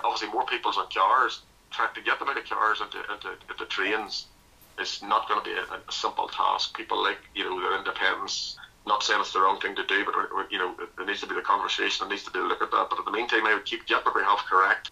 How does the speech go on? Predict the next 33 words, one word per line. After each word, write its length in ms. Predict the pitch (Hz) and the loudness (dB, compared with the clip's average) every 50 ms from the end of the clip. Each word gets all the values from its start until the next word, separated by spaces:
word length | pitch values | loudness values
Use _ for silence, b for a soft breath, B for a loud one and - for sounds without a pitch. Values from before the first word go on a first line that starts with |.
| _ _ | _ _
get 180 | - 110 107 - | 2 2 4 6
the 80 | 104 | 6
road 240 | 101 101 107 110 107 | 6 6 4 2 4
network 400 | 110 110 110 - 107 104 - - | 4 4 4 4 2 -2 0 0
good, 240 | 101 101 104 110 110 - - | 2 2 2 2 0 -2 -2
you 100 | 110 107 | 0 0
know, 140 | 101 98 95 | 0 0 -2
without 340 | 87 92 90 - 113 113 110 - - _ - | -4 -6 -2 0 2 2 2 0 -4 _ -2
possibly 340 | - 104 98 - - 95 95 | 0 2 2 2 0 -2 -4
going 200 | - 92 95 92 | -4 -4 -4 -4
too 140 | - 104 104 | -2 -2 -2
far, 440 | - - 104 104 101 98 101 - - - - _ - | 0 2 4 6 6 6 4 2 0 -6 -16 _ -8
uh, 60 | 92 95 92 87 - - - | -6 -4 -4 -6 -6 -8 -6
from 160 | - 95 - - | -2 -2 -2 0
a 40 | |
financial 380 | - 95 92 90 98 95 110 107 | 2 2 4 4 4 4 4 2
point 200 | - 104 101 98 | 2 2 2 2
of 60 | 95 | 2
view, 200 | 98 98 98 95 92 - - _ _ _ _ _ - | 0 0 -2 -2 -4 -6 -14 _ _ _ _ _ 0
and 160 | 95 92 95 95 | 2 4 8 8
then 160 | 98 98 98 - - | 8 8 6 2 0
look 180 | - 101 90 95 | 0 -2 -2 0
at 100 | - 92 | 0 2
rail, 260 | 95 95 95 95 - - - 95 98 | 4 4 4 4 4 2 2 0 2
rail 220 | 101 101 98 98 | 2 2 4 4
as 100 | 98 92 | 2 2
well. 260 | 95 92 92 95 92 90 | 2 2 2 2 2 2
But 120 | - - | 2 2
that's 160 | 110 110 - | 2 2 2
gonna 180 | - 107 104 - | 4 4 4 4
be 60 | 90 | 2
a 60 | 85 | 2
challenge. 460 | - 95 92 - 107 104 - - - | 2 4 4 4 2 2 0 -2 -6